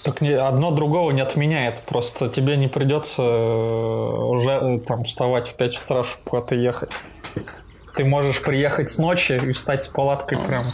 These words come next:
Speaker 2: Кстати,
Speaker 1: посреди
Speaker 2: вариант.
Speaker 1: поля.
Speaker 2: Мы щас, кстати, будем шашлык жарить, так что
Speaker 1: Нормально,
Speaker 2: <laughs> будем
Speaker 1: нормально.
Speaker 2: раскладываться
Speaker 1: Жалко,
Speaker 2: прямо
Speaker 1: что у
Speaker 2: здесь,
Speaker 1: нас
Speaker 2: на
Speaker 1: не
Speaker 2: трибуне.
Speaker 1: влог. Наши слушатели
Speaker 2: Да.
Speaker 1: бы вообще позавидовали.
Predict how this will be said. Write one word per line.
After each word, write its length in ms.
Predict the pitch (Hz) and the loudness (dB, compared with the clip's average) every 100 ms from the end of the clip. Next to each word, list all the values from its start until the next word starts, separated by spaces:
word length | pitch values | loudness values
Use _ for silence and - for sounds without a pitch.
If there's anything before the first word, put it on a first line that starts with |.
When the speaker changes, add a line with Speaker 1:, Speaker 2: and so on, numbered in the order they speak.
| - - | -6 -4
Speaker 2:
Кстати, 220 | 139 143 | 0 2
Speaker 1:
посреди 180 | 131 151 | 4 4
Speaker 2:
вариант. 200 | 151 123 | 4 2
Speaker 1:
поля. 80 | 127 | 2
Speaker 2:
Мы 40 | |
щас, 220 | - 156 | 2 0
кстати, 320 | 123 139 143 139 | 0 0 2 2
будем 220 | 143 135 | 2 2
шашлык 400 | - 139 165 175 | 0 2 2 2
жарить, 300 | 175 113 117 | 2 0 0
так 140 | - - | -2 0
что 120 | - 131 | 2 2
Speaker 1:
Нормально, 420 | 127 127 131 135 | 2 2 2 2
Speaker 2:
<laughs> 60 | |
будем 160 | 127 151 | 4 4
Speaker 1:
нормально. 100 | 135 | 4
Speaker 2:
раскладываться 500 | 131 131 143 127 - | 4 4 4 4 2
Speaker 1:
Жалко, 140 | - | 2
Speaker 2:
прямо 120 | 120 123 | 2 4
Speaker 1:
что 60 | |
у 40 | 120 | 4
Speaker 2:
здесь, 100 | 123 | 2
Speaker 1:
нас 80 | 123 | 4
Speaker 2:
на 40 | |
Speaker 1:
не 60 | 135 | 4
Speaker 2:
трибуне. 300 | 127 131 127 | 4 4 4
Speaker 1:
влог. 220 | 123 - - - - - - - - - - - - - - | 2 -4 -14 -16 -16 -16 -14 -14 -14 -14 -8 -6 -6 -4 0
Наши 300 | 135 135 143 | 2 2 -2
слушатели 720 | - 147 - 139 127 139 135 | 0 0 2 0 2 2 2
Speaker 2:
Да. 60 | 135 | 4
Speaker 1:
бы 240 | 135 135 | 4 4
вообще 500 | 135 135 - 139 135 131 - - | 2 0 0 0 0 -2 -12 -4
позавидовали. 840 | 139 135 139 139 131 127 131 131 | 2 4 4 4 4 2 0 -2